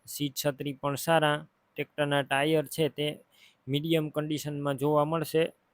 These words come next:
ડોક્યુમેન્ટ કાગળિયા પણ કમ્પ્લીટ. વધારે માહિતી માટે ભલાભાઈનો કોન્ટેક્ટ કરો. કિંમતની વાત કરું, એક લાખ અને પાંત્રીસ હજાર કિંમત માત્ર રાખવામાં આવી છે, તે પણ અંદાજિત છે. કિંમતમાં હજુ થોડો ઘણો ફેરફાર થશે, કિંમત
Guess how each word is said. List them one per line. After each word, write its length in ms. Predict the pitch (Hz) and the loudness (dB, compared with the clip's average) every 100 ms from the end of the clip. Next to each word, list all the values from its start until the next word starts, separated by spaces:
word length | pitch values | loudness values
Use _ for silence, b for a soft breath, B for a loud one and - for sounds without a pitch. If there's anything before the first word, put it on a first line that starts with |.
| _ _ _ b b - | _ _ _ b b 6
ડોક્યુમેન્ટ 520 | 147 151 160 156 147 | 6 6 2 2 4
કાગળિયા 480 | 143 139 147 143 135 | 6 6 4 2 2
પણ 180 | 139 139 | 2 2
કમ્પ્લીટ. 540 | 180 190 156 147 - | 0 2 4 4 6
વધારે 300 | 156 156 175 | 4 6 6
માહિતી 380 | 170 165 170 175 | 6 4 4 2
માટે 280 | 160 151 151 | 2 2 2
ભલાભાઈનો 600 | 135 143 127 139 147 - - | 2 4 4 2 0 -6 -4
કોન્ટેક્ટ 380 | 143 135 139 - | -2 2 0 4
કરો. 260 | 156 180 - _ _ _ _ _ _ _ _ _ _ _ _ _ | 6 6 4 _ _ _ _ _ _ _ _ _ _ _ _ _
કિંમતની 460 | 190 220 240 - 226 | -2 2 2 2 6
વાત 240 | 220 226 - | 8 8 6
કરું, 360 | 220 220 208 - | 2 4 2 4
એક 300 | 202 226 214 | 6 6 6
લાખ 280 | 208 202 | 6 6
અને 140 | 202 196 | 6 4
પાંત્રીસ 540 | - 180 190 226 214 196 | 8 8 8 6 4 4
હજાર 260 | 196 190 | 8 8
કિંમત 360 | - 185 185 175 | 6 0 0 2
માત્ર 440 | 170 165 - 170 | 4 4 6 6
રાખવામાં 560 | 156 156 - 165 165 190 | 6 4 4 2 4 4
આવી 220 | 196 165 | 4 2
છે, 140 | 160 | 2
તે 140 | 165 185 | 2 0
પણ 180 | 196 185 | 2 4
અંદાજિત 440 | 180 196 185 175 | 10 10 8 2
છે. 180 | - 175 | 2 2
કિંમતમાં 540 | 170 170 175 170 160 | 2 2 2 2 2
હજુ 160 | 160 139 | 2 0
થોડો 280 | 175 165 165 | 4 6 8
ઘણો 280 | 156 160 | 8 6
ફેરફાર 420 | 156 147 135 156 147 | 4 0 0 0 0
થશે, 320 | 175 - 135 | -2 -4 -6
કિંમત 380 | - 143 151 | -6 -2 0